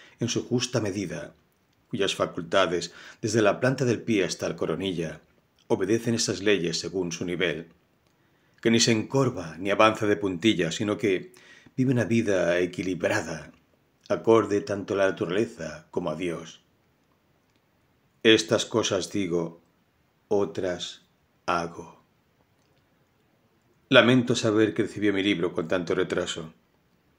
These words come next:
Lo introduje en un sobre a su atención, y lo deposité en la oficina de Monroe, eh, para que se lo enviaran de forma inmediata el veintiséis de mayo, antes de que se vendiese la primera copia.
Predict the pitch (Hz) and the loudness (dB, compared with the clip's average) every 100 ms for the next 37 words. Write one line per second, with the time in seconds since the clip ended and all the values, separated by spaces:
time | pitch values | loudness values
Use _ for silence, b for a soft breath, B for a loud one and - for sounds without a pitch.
0 | _ - 123 117 127 156 160 98 104 95 | _ -4 0 4 4 4 2 -2 -2 -4
1 | - 101 82 82 82 95 90 82 104 90 | 0 0 0 -2 -4 -4 -4 -2 -2 -2
2 | 78 - _ _ 113 110 104 98 - 85 | -4 -12 _ _ 0 2 2 0 -6 0
3 | 113 104 - - 113 104 95 87 85 85 | 2 2 -2 -2 -2 0 0 0 -2 -4
4 | - 110 117 92 80 80 - _ b b | 0 2 2 0 -4 -4 -12 _ b b
5 | b b - 110 117 117 110 120 110 98 | b b -6 -2 2 2 4 2 4 2
6 | 90 - - 117 107 104 135 101 78 78 | -4 -10 -2 0 2 2 0 0 -6 -10
7 | 82 101 98 98 95 101 95 82 85 85 | -6 -2 0 0 0 4 4 2 -4 -2
8 | 87 85 92 104 90 98 95 82 80 - | -4 -4 -4 -4 -4 0 0 -2 -10 -16
9 | _ _ _ _ _ - 131 113 - 80 | _ _ _ _ _ -4 -2 -2 -6 -8
10 | 87 85 82 92 87 98 98 82 87 85 | -6 -6 -4 -4 -2 0 0 0 -6 -4
11 | 92 90 85 95 80 82 73 | -2 -2 -2 -2 -4 -8 -10